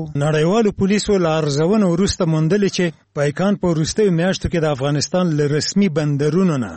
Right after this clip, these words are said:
بهر نه دی وتلی. یوه نیمه میاشت مخکې له هغې وروسته چې د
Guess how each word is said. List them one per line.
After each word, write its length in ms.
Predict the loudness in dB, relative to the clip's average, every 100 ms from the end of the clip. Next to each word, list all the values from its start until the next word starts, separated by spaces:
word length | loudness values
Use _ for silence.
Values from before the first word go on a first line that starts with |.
| -16 -10 -4
بهر 400 | -2 0 -2 0 0
نه 80 | 2
دی 140 | 0 -2
وتلی. 420 | -4 -6 -8 -10 -14 -20 -20 _ _ _ _ _
یوه 260 | 0 2 2 2
نیمه 160 | 2
میاشت 360 | 2 0 -2 -2 -4
مخکې 280 | -2 -4 -4 -6 _ _ -4
له 80 | -2
هغې 220 | 0 0 0
وروسته 360 | 0 -2 -2 -2
چې 120 |
د 40 | 0